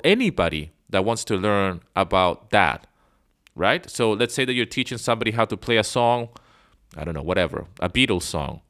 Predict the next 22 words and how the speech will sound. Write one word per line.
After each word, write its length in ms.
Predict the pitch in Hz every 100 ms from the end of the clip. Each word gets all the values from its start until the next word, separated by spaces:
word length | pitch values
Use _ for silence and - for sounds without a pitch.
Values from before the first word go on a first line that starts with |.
| _ _ _ _ -
okay? 380 | 92 - 104 135
Because 520 | 131 101 92 87 -
that's 440 | - 101 101 104 -
what 180 | 104 98
they 60 |
wanna 240 | 95 101 95
learn. 340 | 120 104 82
And, 260 | 82 80 76 -
you 100 | 92
know, 100 | 78
they 120 | 87
hire 340 | 92 117 127
you 280 | 107 101 104
as 120 | 98
a 40 | 90
guitar 440 | 82 - 98 95
player, 520 | - 87 76 69 71 - _ -
as 120 | 92
a 40 | 85
guitar 320 | 82 101 104
teacher, 340 | - 76 -
sorry. 460 | 85 78 65 82